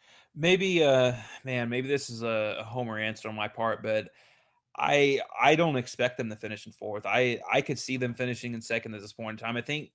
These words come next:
I think Minnesota is really the, the team to beat right now. Obviously, Green Bay has Aaron Rodgers, so they're always going to be right there. But,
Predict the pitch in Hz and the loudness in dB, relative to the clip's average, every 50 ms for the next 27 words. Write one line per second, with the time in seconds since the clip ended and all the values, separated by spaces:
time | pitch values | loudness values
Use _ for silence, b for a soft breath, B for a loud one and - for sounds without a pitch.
0 | _ - 135 - - 202 196 175 175 185 185 180 - - 170 160 160 160 139 110 | _ -2 -2 0 0 0 -2 0 0 0 0 0 0 0 2 2 2 2 0 -2
1 | 117 131 143 143 139 135 127 120 123 113 - 117 123 120 - - - - 139 139 | -2 -2 0 0 0 0 0 -2 -4 -4 -4 -6 -6 -6 -8 -10 -12 -8 -8 -6
2 | 139 135 135 127 117 - 123 113 120 117 113 107 110 107 101 101 104 104 104 98 | -6 -6 -6 -6 -8 -8 -10 -8 -6 -4 -4 -4 -4 -4 -6 -6 -6 -8 -8 -2
3 | - 113 131 139 147 143 - 147 135 123 139 143 143 139 139 135 131 131 127 123 | 2 4 4 4 2 0 -6 -8 -6 -4 -4 -2 0 2 2 2 4 4 4 2
4 | 110 120 120 120 117 113 107 107 113 110 110 113 110 - - - 113 110 110 113 | 2 -2 -4 -4 -2 0 0 0 0 0 -2 -4 -6 -6 -8 -6 -4 -2 0 0
5 | 104 110 117 113 113 113 107 107 113 113 113 107 101 107 104 110 107 107 104 - | 2 2 2 0 0 -2 -4 -6 -6 -6 -6 -6 -8 -6 -4 -2 -2 -2 -2 -4
6 | - 113 110 110 110 110 - _ - - _ _ _ _ _ - 127 135 139 135 | -4 -4 -2 -2 -4 -6 -8 _ -20 -20 _ _ _ _ _ 2 6 6 6 6
7 | 135 | 4